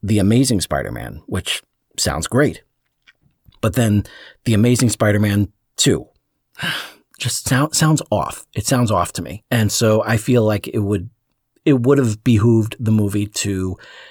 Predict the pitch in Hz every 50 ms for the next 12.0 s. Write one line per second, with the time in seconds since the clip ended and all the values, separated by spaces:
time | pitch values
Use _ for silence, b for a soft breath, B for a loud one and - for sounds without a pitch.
0 | B B - 113 101 101 - - 107 98 92 - 117 98 95 98 101 95 - -
1 | 101 - - 98 92 92 90 92 90 87 82 - _ _ _ _ _ _ - -
2 | 92 76 - - - - - - - - _ _ - 101 117 - - - - -
3 | 123 120 120 120 - 117 104 - - 131 117 110 104 107 107 107 104 98 98 95
4 | - 110 101 - - - - - - - _ _ - - _ - 135 123 127 107
5 | 104 - 98 90 - 101 - - - 123 107 98 - 95 85 - 87 - - 57
6 | 52 - - 50 64 64 - B B B B B B B B B B B B B
7 | B B B B B B B B B B B _ - 131 120 117 117 113 110 107
8 | 107 104 101 107 - _ _ _ _ _ _ - 120 117 117 - - 143 143 123
9 | - - 143 131 123 - - 117 101 - 98 - 107 98 - 117 98 - 107 101
10 | 90 - - 90 92 95 92 95 92 90 87 80 82 82 82 80 - - 78 60
11 | 52 76 76 87 87 82 - - - 98 90 85 85 85 85 82 80 - - -